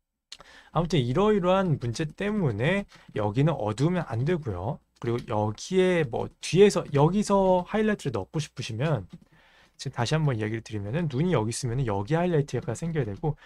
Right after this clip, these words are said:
여기에 하이라이트를 넣으시려면 이 뒤쪽에서 빛이 와야 됩니다, 이거. 빛이 이쪽에서 오고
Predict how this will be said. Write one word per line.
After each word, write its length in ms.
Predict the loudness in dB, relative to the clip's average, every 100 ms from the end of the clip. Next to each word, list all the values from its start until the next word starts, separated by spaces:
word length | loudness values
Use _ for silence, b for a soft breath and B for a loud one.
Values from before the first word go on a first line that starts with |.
| B 0
여기에 300 | 0 2 2
하이라이트를 480 | 2 2 -2 -2 -2
넣으시려면 720 | -2 -2 -4 -4 -2 -2 -4 b b
이 80 | -8
뒤쪽에서 760 | -4 -8 -8 -2 0 2 0 -2
빛이 320 | -6 -6 -4
와야 140 | -6
됩니다, 380 | -4 -4 -4 -6
이거. 180 | -14 _ _ _ _ _ _ _ _ _ _ -10
빛이 260 | -8 -6 -4
이쪽에서 320 | -4 -2 -2
오고 520 | -2 0 2 4 2